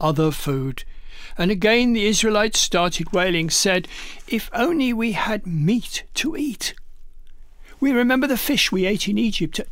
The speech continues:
no cost. Also the cucumbers, melons, leeks, onions, and garlic. Now we have lost our appetite. We never see anything but this manna." The manna was like coriander seed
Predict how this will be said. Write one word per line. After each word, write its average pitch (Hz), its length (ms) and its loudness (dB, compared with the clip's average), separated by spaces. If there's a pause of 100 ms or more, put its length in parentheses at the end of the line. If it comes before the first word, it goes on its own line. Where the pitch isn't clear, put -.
(140)
no 214 300 0
cost. - 640 -4 (320)
Also 233 260 4
the 269 100 0
cucumbers, 175 760 0
melons, 226 680 0
leeks, 247 540 -2
onions, 269 540 0
and 226 240 -4
garlic. 202 640 2 (880)
Now 180 300 2
we 165 140 0
have 151 180 -4
lost 156 320 0
our 190 120 -2
appetite. 156 680 -4
We 175 100 0
never 170 240 -2
see - 320 0
anything 170 640 0 (600)
but 165 180 -8
this 165 280 0
manna." 143 460 -2 (1080)
The 214 60 -2
manna 285 320 2
was 302 220 0
like 196 300 -2
coriander 165 560 -2
seed 143 480 -2